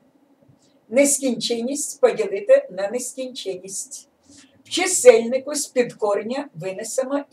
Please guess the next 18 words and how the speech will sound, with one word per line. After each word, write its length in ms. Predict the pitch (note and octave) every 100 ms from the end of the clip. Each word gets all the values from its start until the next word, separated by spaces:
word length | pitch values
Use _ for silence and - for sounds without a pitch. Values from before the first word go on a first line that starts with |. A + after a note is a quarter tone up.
| F#3 F#3
х. 340 | - - - _ _ _ _ _
Границя 920 | - E3 C4 F4+ C4+ G#3+ - - A#3+ B3 _ _ _
при 260 | A#3 C#4 C#4+
х, 180 | - F4+
що 380 | - - C4 B3
прямує 640 | A#3+ B3+ A#3 G#3 G3+ A3 F#3+
до 100 | B3+
плюс-мінус 760 | C4+ D4 - G3+ A#3+ B3+ - -
нескінченності. 1080 | F#3+ - F#3 E3+ F3+ F#3+ G3 A#3+ - C#4 C#4+ _ _ _ _ _ _ _
Всі 360 | - - - F4
ви 200 | F#4 C#4+ -
розумієте, 1000 | - B3+ D4+ D4+ A#3 F#3+ F#3+ A3+ - C#4 - _ _ _ - -
що 500 | - - - C4+ C#4 - _ - - _ - - _ _
корінь 380 | D4 F4 C4
квадратний 760 | F#3 A3+ A3 G3+ G#3 G#3+ C4+ D4
з 100 | B3+
х 260 | D4 - -
квадрат — 640 | A3 G#3+ G#3 A#3+ -